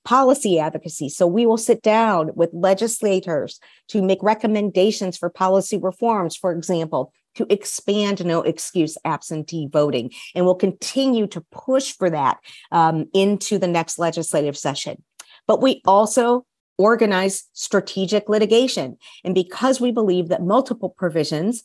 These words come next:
of the new voting law are unconstitutional, we are challenging those voter registration provisions, the absentee provisions, and the photo I D provisions in court,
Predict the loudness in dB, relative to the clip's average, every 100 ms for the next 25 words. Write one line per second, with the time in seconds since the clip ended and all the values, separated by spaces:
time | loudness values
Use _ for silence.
0 | _ _ -2 2 2 0 -4 -2 0 0
1 | 0 0 0 -2 0 2 0 0 0 0
2 | -4 -6 -4 -4 -6 -8 -8 -6 -6 -2
3 | 0 0 -2 -4 -6 _ -20 -16 -4 0
4 | 0 -2 -2 0 -2 -4 -10 -6 -2 0
5 | 2 2 2 -2 -8 0 2 2 2 0
6 | 2 0 -2 -4 -2 0 2 2 -2 -2
7 | 0 0 0 -2 -4 -4 -4 0 -2 -2
8 | -6 -4 0 2 2 0 -2 2 0 0
9 | -2 -4 -6 -20 _ _ -2 2 4 4
10 | 2 2 2 4 2 2 2 0 -4 -4
11 | -4 -2 -2 -2 -8 -6 -4 -4 -4 _
12 | 2 2 2